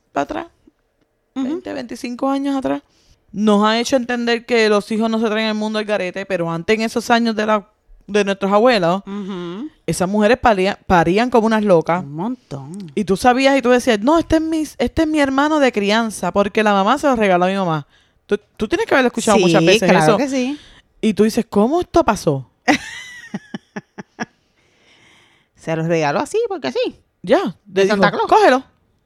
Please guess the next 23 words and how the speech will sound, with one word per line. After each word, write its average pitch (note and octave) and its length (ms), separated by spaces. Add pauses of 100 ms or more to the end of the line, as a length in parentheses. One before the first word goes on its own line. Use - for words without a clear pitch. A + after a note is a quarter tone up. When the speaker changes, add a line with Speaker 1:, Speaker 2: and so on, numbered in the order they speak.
(340)
Speaker 1:
es - 140
tuyo". G3+ 360
Speaker 2:
Con G3+ 140
lacito. G3 360 (800)
Speaker 1:
Sí. - 540 (1080)
Nunca, F#3 340
yo, C4 220
yo A#3+ 120
no E4 60
me B4 80
he G4+ 40
sentado A#3+ 320
con G3+ 80
una G#3+ 80
persona G#3 200
y - 20
decir, G#3 160
"¿Cómo D#4+ 220
te A4+ 80
entregaron A#3+ 460
este G3+ 180
bebé?". C#3+ 300 (1300)
Speaker 2:
¿Verdad? E3+ 460